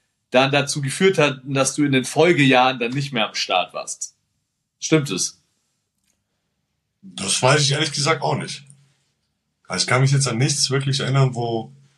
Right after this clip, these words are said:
Speaker 1: Naja, weil aus
Speaker 2: einmal
Speaker 1: meiner
Speaker 2: ist halt
Speaker 1: Sicht
Speaker 2: vorgefallen, aber da war ich halt jung, da waren wir, was, U sechzehn oder U sechzehn, U siebzehn Übergang, hatten wir ein Turnier in Frankreich gegen Kroatien. Ähm, Dennis Schröder legt sich mit dem kroatischen Point Guard an,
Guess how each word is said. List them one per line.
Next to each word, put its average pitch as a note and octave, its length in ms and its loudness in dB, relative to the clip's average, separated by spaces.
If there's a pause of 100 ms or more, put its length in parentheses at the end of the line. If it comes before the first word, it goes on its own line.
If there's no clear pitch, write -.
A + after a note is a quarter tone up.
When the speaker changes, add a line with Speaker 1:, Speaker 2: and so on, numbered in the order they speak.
Speaker 1:
Naja, C3+ 340 4
weil E3 100 4
aus E3 80 0
Speaker 2:
einmal F3 220 4
Speaker 1:
meiner E3 80 4
Speaker 2:
ist D#3 80 4
halt D3+ 80 4
Speaker 1:
Sicht C3+ 120 -2
Speaker 2:
vorgefallen, F3+ 520 0 (140)
aber G2 160 -6
da A#2 60 -4
war C3 80 4
ich C3 120 0
halt A2+ 160 -4
jung, C#3+ 160 -6
da G#2+ 100 -4
waren A#2 240 -4
wir, A#2 240 -4 (560)
was, - 200 -8
U - 100 -10
sechzehn - 540 -2
oder C3 320 0 (120)
U - 240 0
sechzehn, F#3 400 6
U D3+ 60 4
siebzehn F#3 400 2
Übergang, F#3 400 2
hatten D3 180 -2
wir D3+ 80 -14
ein C3+ 40 -12
Turnier C3+ 260 -4
in D3 80 -4
Frankreich E3 580 0 (400)
gegen B2 180 0
Kroatien. D3+ 680 0 (340)
Ähm, A#2+ 640 -2 (840)
Dennis B2+ 320 0
Schröder C#3+ 300 0
legt C3+ 200 0
sich - 140 -2
mit C3 140 2
dem B2 100 -6
kroatischen C3 500 2
Point D3+ 240 0
Guard E3 200 -2
an, F#3 300 -10